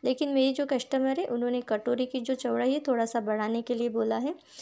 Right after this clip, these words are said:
तो मैं यहाँ पे दो पॉइंट एक्स्ट्रा ले रही हूँ। तो ये मैंने यहाँ पर लगभग पौने छः इंच, अ, चौड़ाई ली है कटोरी की।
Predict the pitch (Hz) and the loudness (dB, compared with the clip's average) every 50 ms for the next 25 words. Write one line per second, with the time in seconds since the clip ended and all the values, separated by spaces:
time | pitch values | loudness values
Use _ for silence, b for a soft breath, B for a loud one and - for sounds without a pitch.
0 | B B B B - 247 247 240 240 240 254 262 262 269 269 285 233 220 247 247 | B B B B 0 0 2 2 2 4 4 4 4 2 0 0 0 0 0 0
1 | 247 247 - 262 269 269 247 214 208 - - 254 247 233 233 240 233 220 247 247 | 0 2 2 2 2 2 0 -2 -2 -2 -2 -2 0 0 2 0 0 2 2 2
2 | 254 277 311 - - 262 240 240 240 240 240 233 240 240 233 233 220 220 220 - | 2 2 0 0 0 2 2 2 2 0 0 0 0 0 0 0 0 0 -2 -2
3 | 240 226 220 220 214 214 226 240 233 - - 233 226 233 240 240 233 - - 233 | -2 0 0 0 0 0 0 -4 -4 -2 -4 -2 0 0 -2 -2 -4 -2 -2 0
4 | 226 233 240 240 - - 247 220 220 220 214 - 233 226 233 233 226 226 226 233 | 0 0 -2 -2 -4 -4 -4 -4 -4 -4 -4 -2 0 2 2 2 2 0 0 0
5 | 233 233 254 311 370 - - - 226 - 233 233 226 233 233 233 - 311 403 | 0 2 2 0 0 -4 -8 -8 -4 -2 -2 0 0 -2 -4 -4 -4 -4 -4